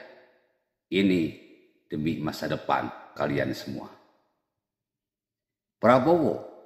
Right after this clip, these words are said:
dia adalah algojonya Orde Baru. Pernah terlibat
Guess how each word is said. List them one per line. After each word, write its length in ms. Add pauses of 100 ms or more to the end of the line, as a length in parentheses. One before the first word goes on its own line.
(1120)
dia 240
adalah 320
algojonya 720
Orde 220
Baru. 260 (1500)
Pernah 300
terlibat 540